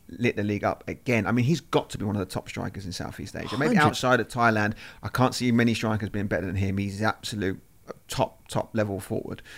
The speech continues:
Speaker 1: Just seems, seems to be getting better every time. Um, Odawara is a great pickup for, for nothing. Is, in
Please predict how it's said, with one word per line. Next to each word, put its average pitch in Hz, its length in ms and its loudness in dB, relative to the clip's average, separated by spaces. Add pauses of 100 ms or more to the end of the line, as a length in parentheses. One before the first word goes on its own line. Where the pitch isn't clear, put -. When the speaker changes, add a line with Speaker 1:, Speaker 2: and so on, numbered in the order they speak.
(140)
Speaker 1:
Just 117 160 -2
seems, 113 300 0
seems 113 280 0
to 101 80 -10
be 98 100 -6
getting 95 260 -4
better 95 260 -2
every 95 180 -6
time. 95 420 -6 (640)
Um, 104 580 2 (800)
Odawara 120 520 0
is 104 80 2
a 110 60 2
great - 280 -4
pickup - 400 -4
for, - 300 -6
for 107 120 0
nothing. 113 380 0
Is, 113 100 0
in 113 60 -8